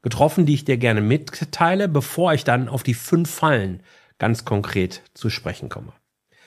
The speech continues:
So nach ein, zwei Jahren beruflicher Neuorientierung, nachdem ich ja eben fünfundzwanzig oder zwanzig Jahre lang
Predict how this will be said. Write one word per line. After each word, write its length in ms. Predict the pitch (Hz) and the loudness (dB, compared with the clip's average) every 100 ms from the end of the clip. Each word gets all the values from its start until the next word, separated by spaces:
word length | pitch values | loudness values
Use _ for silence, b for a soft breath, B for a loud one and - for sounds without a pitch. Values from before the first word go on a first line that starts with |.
| b b b b | b b b b
So 160 | - 143 | 4 6
nach 360 | 175 175 - 160 | 6 4 -2 0
ein, 240 | 190 285 | 2 2
zwei 320 | - - 139 | 0 2 4
Jahren 500 | 117 151 202 185 151 | 6 4 4 4 2
beruflicher 1000 | 127 127 156 190 160 156 160 135 131 117 - | 2 0 0 0 0 0 2 4 4 2 0
Neuorientierung, 1200 | 123 120 160 196 180 165 165 160 156 180 185 180 | 4 6 6 4 0 2 4 2 2 2 4 4
nachdem 320 | 131 98 123 | 0 0 0
ich 140 | 123 123 | 0 0
ja 80 | 107 | 0
eben 220 | 110 110 | 0 0
fünfundzwanzig 640 | 143 135 135 117 117 117 | 0 0 2 0 -2 -4
oder 240 | 101 87 - | -6 -6 -10
zwanzig 520 | - 113 123 - 117 | -6 -2 -2 -2 0
Jahre 260 | 117 113 113 | 2 2 2
lang 280 | 110 107 | 2 0